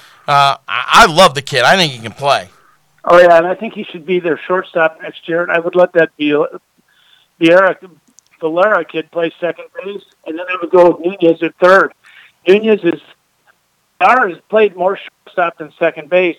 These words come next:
Speaker 2: If he gets a reemergence in Baltimore, he's the type of guy that can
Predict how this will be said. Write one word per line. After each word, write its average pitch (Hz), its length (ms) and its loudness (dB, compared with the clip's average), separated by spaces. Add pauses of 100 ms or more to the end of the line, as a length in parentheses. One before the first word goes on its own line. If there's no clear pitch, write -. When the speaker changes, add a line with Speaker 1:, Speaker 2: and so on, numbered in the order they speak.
Speaker 2:
If 151 200 -10
he 180 320 -6 (720)
gets 196 220 0
a 180 40 -4
reemergence 185 880 -4
in 160 120 -14
Baltimore, 175 440 4
he's - 280 -4
the 170 60 2
type 175 140 4
of 170 100 -6
guy 170 200 4
that 165 80 -6
can 156 100 -20